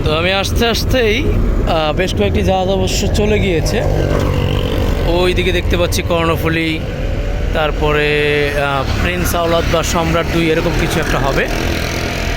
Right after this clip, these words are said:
চলে গেছে। তবে, আহ, ইন্টারেস্টিং বিষয় হচ্ছে যে বরিশালের জাহাজ এখনও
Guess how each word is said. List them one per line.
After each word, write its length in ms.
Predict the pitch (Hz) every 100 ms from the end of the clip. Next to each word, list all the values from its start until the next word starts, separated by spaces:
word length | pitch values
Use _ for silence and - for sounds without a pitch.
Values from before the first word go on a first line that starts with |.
| -
চলে 200 | - 165
গেছে। 240 | 139 110 - - - - - - - - - - - - - - - - -
তবে, 320 | 165 208 180 196 - - - - - - -
আহ, 800 | - 135 135 135 135 127 - -
ইন্টারেস্টিং 480 | 175 165 185 - 226
বিষয় 340 | 196 190 220 208
হচ্ছে 320 | 208 - 233
যে 100 | 196
বরিশালের 520 | 170 180 180 190 185
জাহাজ 280 | 170 170 165
এখনও 680 | 160 175 165 160 151 190